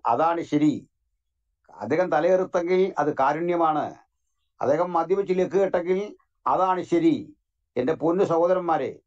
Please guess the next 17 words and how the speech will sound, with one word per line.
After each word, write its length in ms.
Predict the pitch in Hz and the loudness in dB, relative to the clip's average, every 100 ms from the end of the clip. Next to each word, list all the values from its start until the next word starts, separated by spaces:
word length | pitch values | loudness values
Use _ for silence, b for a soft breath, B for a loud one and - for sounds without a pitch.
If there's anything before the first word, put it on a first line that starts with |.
| _ | _
ഇതൊക്കെ 340 | 143 135 170 175 | -2 0 0 0
ചുമക്കേണ്ടി 580 | 170 156 175 180 185 175 | 0 -2 0 0 2 2
വരുന്ന 320 | 160 156 151 | 2 2 0
ഹതഭാഗ്യരായിട്ട് 1200 | 143 127 143 156 170 170 160 135 123 - 117 135 - _ _ | 0 0 0 0 0 0 -2 -2 -2 -2 -2 -2 -6 _ _
നിങ്ങൾ 200 | - 147 | -2 0
ചുരുങ്ങാനായിട്ട് 680 | 156 - 139 151 165 156 147 | 0 0 2 2 2 0 -2
പാടില്ല. 600 | - 120 123 131 135 - - _ _ _ - | -2 -2 -2 0 -2 -4 -12 _ _ _ -6
പ്രവാചകന്മാർ 680 | 131 147 185 202 208 202 196 | 0 2 2 0 0 0 -2
പോയിട്ട് 600 | 165 170 170 147 147 - | 0 0 2 2 2 0
ഒരു 140 | 160 151 | -2 -2
സാധാരണ 640 | - 156 175 185 202 196 | 0 0 2 2 0 0
മനുഷ്യന് 420 | 190 170 170 185 | -2 -2 0 0
യോജിക്കാത്ത 840 | 180 156 156 151 160 143 120 139 - _ _ _ - | 2 2 0 0 -2 0 0 0 -2 _ _ _ -4
ഏറ്റവും 460 | 131 - - 190 180 | -2 0 0 0 2
വൃത്തിഹീനമായ 800 | 180 165 202 170 196 185 175 170 | -2 -2 0 0 2 2 2 0
ജീവിതചര്യയാണ് 800 | 160 160 175 180 175 156 165 147 | -2 -2 0 0 0 2 2 2
ഈ 100 | 143 | 0